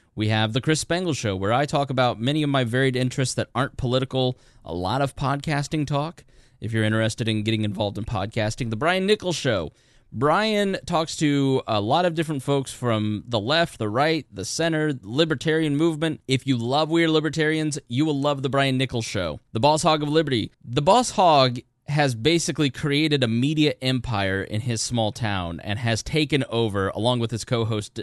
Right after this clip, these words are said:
Dakota Davis. I think it's really interesting to see how they've built a media network, and I encourage you to do the same. Upward Political Training, it's a podcast where I've put a lot of training for libertarians on how to spread the message.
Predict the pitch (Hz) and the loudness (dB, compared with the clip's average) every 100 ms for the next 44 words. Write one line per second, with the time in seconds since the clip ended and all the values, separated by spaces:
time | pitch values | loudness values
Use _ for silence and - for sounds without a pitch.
0 | _ 113 110 110 101 98 92 92 - - | _ -10 -4 -4 -4 -4 -4 -6 -10 -14
1 | _ 131 135 190 170 143 165 185 180 160 | _ -6 -2 0 0 0 0 2 0 0
2 | 165 156 - 156 151 135 135 - 160 156 | 0 0 -2 -2 -2 -2 -2 -2 0 2
3 | 143 135 123 120 160 160 139 135 117 _ | 2 0 -2 2 2 2 0 0 -2 _
4 | 113 123 123 120 120 123 123 117 110 107 | 0 0 2 0 0 0 -2 -2 -4 -4
5 | 135 131 117 123 117 117 107 120 113 110 | -2 -4 -2 -2 -2 -4 -2 0 0 -4
6 | 107 101 - 120 110 101 - - _ _ | -6 -8 -2 0 0 -2 -6 -14 _ _
7 | _ 170 196 220 185 185 190 226 147 135 | _ -2 4 2 4 0 0 -2 -2 0
8 | 110 107 110 - 117 110 110 113 160 175 | 0 0 -2 -2 0 2 0 -2 -4 -4
9 | 175 156 156 - 131 123 - 135 110 110 | -4 -2 -2 0 -2 -2 -2 -2 0 2
10 | 131 147 127 123 127 123 - _ _ - | 2 0 -2 0 0 -2 -8 _ _ -2
11 | 151 156 147 - 151 135 131 127 131 131 | 0 0 -2 0 2 2 -2 -2 -2 -2
12 | 147 117 107 120 113 - - 113 104 98 | -2 -2 -2 -2 -4 -4 0 0 0 -2
13 | 95 - 147 - | -4 -4 -6 -10